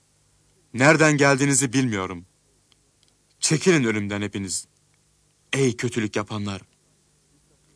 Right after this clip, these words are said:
İbrahim'i, İshak'ı, Yakub'u ve tüm peygamberleri Tanrı'nın egemenliğinde, kendinizi ise dışarı atılmış gördüğünüz zaman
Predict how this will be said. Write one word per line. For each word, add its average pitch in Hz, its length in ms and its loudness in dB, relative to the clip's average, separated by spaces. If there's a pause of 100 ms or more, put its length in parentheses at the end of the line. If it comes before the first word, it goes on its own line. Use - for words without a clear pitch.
(1120)
İbrahim'i, 123 720 2 (840)
İshak'ı, 143 560 2 (680)
Yakub'u 135 680 4 (560)
ve 117 180 2
tüm 180 260 2
peygamberleri 135 880 4 (680)
Tanrı'nın 160 480 4
egemenliğinde, 127 880 2 (720)
kendinizi 165 560 2
ise 156 360 4 (640)
dışarı 156 320 4
atılmış 139 420 2
gördüğünüz 135 500 2
zaman 139 360 2